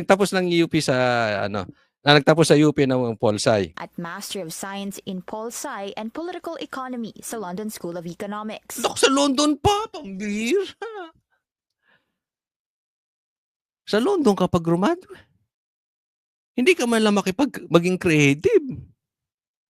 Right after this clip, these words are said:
Speaker 1: U P ka na, London graduate ka pa,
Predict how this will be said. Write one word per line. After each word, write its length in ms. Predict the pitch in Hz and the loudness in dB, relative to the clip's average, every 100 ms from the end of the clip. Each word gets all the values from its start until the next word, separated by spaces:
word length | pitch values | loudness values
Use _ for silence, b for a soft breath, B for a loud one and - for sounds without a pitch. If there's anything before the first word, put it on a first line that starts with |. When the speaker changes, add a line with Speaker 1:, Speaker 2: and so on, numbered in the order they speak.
| _ _ _ - | _ _ _ 4
Speaker 1:
U 160 | 190 247 | 8 10
P 80 | 392 | 10
ka 80 | 494 508 453 | 10 8 8
na, 80 | |
London 400 | 330 175 180 220 | 10 10 12 10
graduate 480 | 202 220 254 294 285 | 8 6 6 4 2
ka 160 | 381 | 2
pa, 80 | 381 | 4